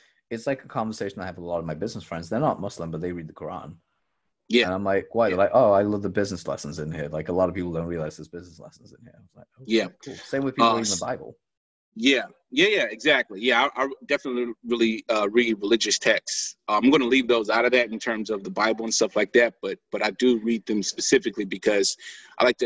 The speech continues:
Speaker 2: it, it's, it's, th-, these books are actually more history, you know, and, and life lessons, um, than anything. If you,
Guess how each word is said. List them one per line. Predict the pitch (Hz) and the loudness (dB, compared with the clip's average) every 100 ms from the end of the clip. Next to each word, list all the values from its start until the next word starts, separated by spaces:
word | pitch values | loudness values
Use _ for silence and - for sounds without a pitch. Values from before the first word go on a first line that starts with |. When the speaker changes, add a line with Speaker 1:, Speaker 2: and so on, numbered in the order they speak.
| 117 | -2
Speaker 2:
it, | - | 2
it's, | 131 120 123 - - | 4 4 2 0 -2
it's, | 139 - - - | -2 -2 -6 -4
th-, | 151 | 0
these | 226 233 | 4 4
books | - 254 - | 4 2 4
are | |
actually | 190 - 147 | 4 0 -6
more | 151 117 - | -6 -6 -2
history, | - 185 - 92 - _ - | 2 2 2 -10 -14 _ -10
you | 113 | -4
know, | 117 123 | 2 2
and, | 107 | 2
and | 113 107 104 | 0 0 2
life | 135 - | 2 0
lessons, | 131 139 - 104 98 - - _ _ _ - | -2 -2 -4 -8 -10 -12 -16 _ _ _ -4
um, | 113 110 107 | 0 2 2
than | 113 | 4
anything. | 120 110 - 90 101 | 2 2 -2 -2 -2
If | 101 | -2
you, | 110 | -4